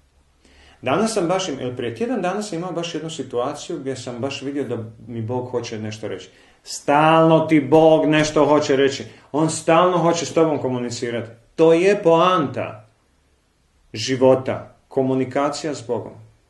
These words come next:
Mi svi volimo komunicirati, jel tako? „Pa pričaj sa mnom, kaži mi.”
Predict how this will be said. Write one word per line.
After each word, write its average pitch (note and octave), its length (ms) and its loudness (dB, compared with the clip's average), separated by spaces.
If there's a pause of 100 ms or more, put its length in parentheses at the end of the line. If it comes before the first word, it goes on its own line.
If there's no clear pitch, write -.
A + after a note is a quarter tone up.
(1200)
Mi B2+ 100 -10
svi C#3+ 140 -4
volimo B2 340 -4
komunicirati, G2+ 680 -16
jel G2 80 -14
tako? G#2 300 -14 (680)
„Pa D#3+ 60 -16
pričaj F3 480 -14
sa C3+ 220 -14
mnom, B2 280 -14 (100)
kaži F3 500 -10
mi.” C3 280 -10